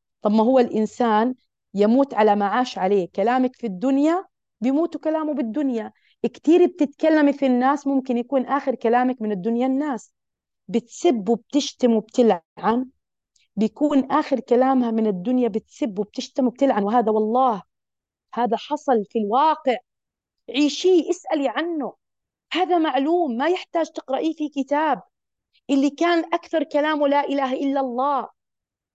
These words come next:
مات عليها، اللي كان يصلي مات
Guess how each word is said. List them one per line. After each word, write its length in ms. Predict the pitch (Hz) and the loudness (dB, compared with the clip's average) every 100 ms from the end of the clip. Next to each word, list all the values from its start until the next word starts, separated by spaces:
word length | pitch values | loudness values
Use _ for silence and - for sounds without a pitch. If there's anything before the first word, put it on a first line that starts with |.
| _ | _
مات 380 | 247 285 381 370 | 0 0 0 -4
عليها، 540 | 247 262 294 294 220 175 _ _ | -4 -2 -2 -4 -6 -10 _ _
اللي 180 | 285 285 | -2 0
كان 300 | 294 339 330 | 0 -2 0
يصلي 640 | 320 320 320 349 330 262 | -2 -2 -2 -2 0 -2
مات 240 | 214 269 | -4 -4